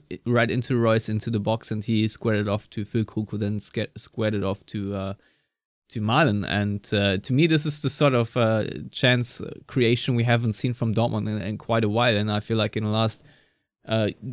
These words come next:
three, four games, we've, we have seen it a bit more frequently. Um, so that, I think, is very good to see that the, the, the positional,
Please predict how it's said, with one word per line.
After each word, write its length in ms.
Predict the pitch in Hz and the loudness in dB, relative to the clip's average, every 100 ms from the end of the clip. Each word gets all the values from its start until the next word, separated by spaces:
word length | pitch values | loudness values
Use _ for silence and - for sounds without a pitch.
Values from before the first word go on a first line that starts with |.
| - _ _ _ | -14 _ _ _
three, 260 | - 151 | 0 2
four 280 | 147 147 135 | 4 4 2
games, 400 | 131 139 143 147 | 4 4 4 2
we've, 260 | 131 127 120 | 2 2 2
we 260 | 123 120 120 | -4 0 2
have 160 | 120 120 - | 0 -2 -12
seen 340 | - - 151 | -6 0 2
it 160 | 143 127 - | 2 -2 -4
a 40 | 123 | 0
bit 240 | 123 196 | 4 4
more 200 | 220 226 | 4 0
frequently. 680 | - 240 240 226 247 254 226 _ _ _ _ | 0 0 0 -2 0 -2 -4 _ _ _ _
Um, 420 | - 139 147 143 - _ _ _ _ _ _ _ _ _ _ _ _ _ _ _ | -2 2 2 0 -4 _ _ _ _ _ _ _ _ _ _ _ _ _ _ _
so 480 | - - 143 135 135 - | -12 -2 2 2 0 -4
that, 280 | - 139 - | -2 -2 2
I 100 | 139 | 2
think, 240 | 147 139 | 2 2
is 160 | 123 117 | 0 0
very 240 | 131 127 | 2 2
good 160 | 123 120 | 2 0
to 100 | - | 0
see 220 | - 131 | 0 0
that 220 | 117 113 | 2 0
the, 260 | - 113 113 | 0 0 2
the, 120 | 110 | 0
the 260 | 110 113 110 | -2 -4 -6
positional, 960 | 107 - 113 127 - 131 117 113 110 | -8 -8 -2 -2 -2 -2 0 0 -2